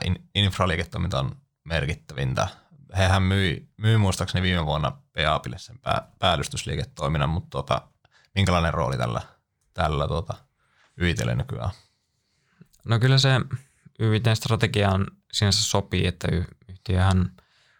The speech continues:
Speaker 2: puhuu niinku suhdannevakauden lisäämisestä ja muusta, että, ja on se, on sillä tärkeä rooli ollut tässä, tässä nyt Y I T:n,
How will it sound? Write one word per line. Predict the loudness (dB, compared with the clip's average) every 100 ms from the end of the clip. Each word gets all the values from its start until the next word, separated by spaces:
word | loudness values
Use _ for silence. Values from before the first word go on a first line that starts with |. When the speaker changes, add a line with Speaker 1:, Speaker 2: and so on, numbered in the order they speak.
| _ _
Speaker 2:
puhuu | 0 2 4 4
niinku | 4 4 2 0
suhdannevakauden | 0 2 4 2 2 2 2 2 2
lisäämisestä | 2 2 2 0 0 -2 0
ja | 2 2
muusta, | 0 0 0 0
että, | 0 -2 -2
ja | 0 -2 -4 -4 0
on | 2
se, | 2 0 0
on | 0
sillä | 2 2
tärkeä | 2 0 2 2
rooli | 2 2 2
ollut | 2 0 0
tässä, | 0 2 2 -2 -6 _ _ _ _ _ _
tässä | 2 2 4
nyt | 2 2 0
Y | 2 0
I |
T:n, | 0 0 0